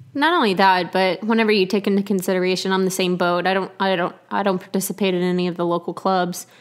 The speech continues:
And it's not because I'm against them. It's just because I think that I would imagine that if I was just a regular woodworker in Texas, um, always isolated in my shop and always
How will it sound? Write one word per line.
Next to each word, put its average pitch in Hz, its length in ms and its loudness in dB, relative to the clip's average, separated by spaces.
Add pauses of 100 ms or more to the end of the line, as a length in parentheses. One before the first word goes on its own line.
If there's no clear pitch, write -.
(340)
And 233 80 0
it's 233 100 -2
not 226 120 2
because 190 220 0
I'm 180 120 2
against 202 360 -2
them. 180 140 0
It's 180 120 -2
just 196 180 -4
because 185 460 -2
I 196 120 -2
think 233 320 -2
that 185 580 2 (720)
I 254 200 6
would 254 160 4
imagine 180 500 2
that 185 100 0
if 180 140 -4
I 190 80 2
was 196 100 0
just 196 200 -2
a 190 40 -4
regular 190 320 0
woodworker 175 840 -2 (240)
in 185 260 -2
Texas, 185 640 -4 (600)
um, 180 500 2 (460)
always 226 240 4
isolated 202 560 4
in 190 80 0
my 180 100 0
shop 214 500 2
and 170 220 -4
always 202 380 0